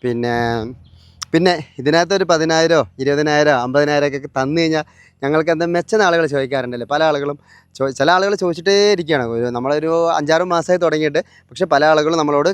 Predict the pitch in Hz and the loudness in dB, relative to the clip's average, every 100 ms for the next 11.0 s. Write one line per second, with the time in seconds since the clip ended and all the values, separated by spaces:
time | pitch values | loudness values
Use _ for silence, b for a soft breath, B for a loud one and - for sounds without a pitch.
0 | 143 127 131 139 131 165 139 139 123 139 | 0 -2 0 -2 -2 -4 -2 -4 -4 -8
1 | 180 180 139 113 123 113 127 123 120 131 | -2 0 0 -2 -8 -8 -6 -8 -6 -6
2 | 123 131 151 139 135 139 127 131 131 123 | -4 0 2 2 0 0 0 -2 -4 -10
3 | 131 131 113 127 131 131 190 b b b | -8 -8 -4 -6 -4 -6 -6 b b b
4 | - 123 - 131 131 135 135 139 139 156 | -2 0 0 -2 -2 -4 -4 -4 0 0
5 | 170 170 165 175 190 190 208 156 110 b | 2 2 2 2 -2 0 2 2 -2 b
6 | b b 180 196 214 220 226 - - 160 | b b 0 4 6 6 4 0 0 4
7 | 175 180 190 180 214 - 160 175 165 160 | 4 2 0 2 0 -2 -4 -2 -2 -2
8 | 170 165 165 185 - 143 156 156 160 185 | -2 -2 -2 -4 -4 -4 -2 -2 -2 -4
9 | 202 _ _ _ _ _ 156 147 143 143 | -4 _ _ _ _ _ -6 -4 -2 -2
10 | 143 139 127 - 151 165 160 151 135 170 | -2 -4 -6 -6 0 2 2 -2 -8 -8